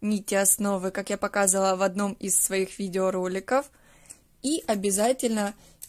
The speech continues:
перед началом плетения оставляем в начале и в конце нить тридцать-сорок сантиметров для застежки. Это та нить, которой мы плетем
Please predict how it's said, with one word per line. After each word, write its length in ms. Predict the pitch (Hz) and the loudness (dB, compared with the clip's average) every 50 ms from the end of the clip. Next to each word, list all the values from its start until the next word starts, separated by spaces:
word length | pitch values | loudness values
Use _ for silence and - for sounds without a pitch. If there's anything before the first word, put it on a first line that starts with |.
| - - - _ | -20 -20 -6 _
перед 320 | 233 226 214 208 190 175 | 0 2 2 2 2 2
началом 500 | 196 196 202 - - 226 208 202 196 190 | 0 -2 0 0 2 4 4 4 4 2
плетения 580 | 190 233 196 196 - - 254 311 339 320 262 240 | 0 -4 -6 -6 -2 -2 -2 0 2 2 2 2
оставляем 680 | - - 208 202 - - 202 196 202 214 214 214 208 202 | 2 4 4 4 4 4 0 2 2 2 2 2 0 -2
в 80 | 185 | -2
начале 500 | 190 196 208 196 - - 208 202 196 196 | -2 -4 -2 0 2 2 4 4 4 2
и 200 | 190 - - 202 | 0 0 -2 -6
в 80 | 190 - | -6 -4
конце 560 | - 202 196 196 196 - - 294 311 339 339 - - - - - - _ - | -4 -4 -4 6 8 8 8 8 6 4 2 0 -10 -20 -20 -20 -20 _ -6
нить 480 | - 202 208 220 247 285 294 - - - - | -4 -2 2 2 2 2 0 -4 -8 -8 -6
тридцать-сорок 840 | - 196 233 254 247 - - 202 - - - 202 202 208 208 196 - | 0 0 0 4 4 2 2 2 4 4 4 4 4 2 2 4 4
сантиметров 760 | - - 196 190 185 - 185 190 208 262 254 - 226 202 185 | 4 4 4 0 -4 -4 -4 0 0 0 2 2 0 -2 -2
для 260 | 180 196 185 190 196 202 | -2 2 4 4 4 4
застежки. 640 | 196 196 190 - - - 190 185 180 - - - | 2 2 2 2 2 2 2 0 0 -2 -4 -6
Это 360 | - - - 202 202 - 214 | -8 -4 -4 -4 -2 -2 -2
та 180 | 220 - 214 202 | 0 0 0 2
нить, 300 | 202 233 294 349 - - | 2 0 0 0 -4 -4
которой 420 | - 214 196 - - 233 254 233 | -4 -4 -2 0 4 4 4 4
мы 260 | 208 196 202 208 208 | 4 2 0 -2 -2
плетем 540 | 196 - 202 190 190 - - 247 294 320 311 | -4 -4 -6 -6 -4 2 2 2 2 2 -2